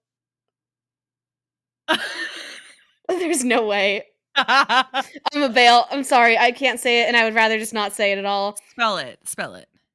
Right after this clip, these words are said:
Speaker 2: S L E I E R T I N.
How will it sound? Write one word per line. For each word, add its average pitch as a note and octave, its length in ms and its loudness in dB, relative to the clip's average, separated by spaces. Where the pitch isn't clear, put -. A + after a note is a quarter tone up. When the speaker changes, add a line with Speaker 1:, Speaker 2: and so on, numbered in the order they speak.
Speaker 2:
S B3 380 0
L A3+ 400 0
E A3 300 -8
I G3+ 380 0
E G3 260 -12
R F#3+ 240 -4
T F#3+ 400 -16
I E3 180 -6
N. C#3 400 -14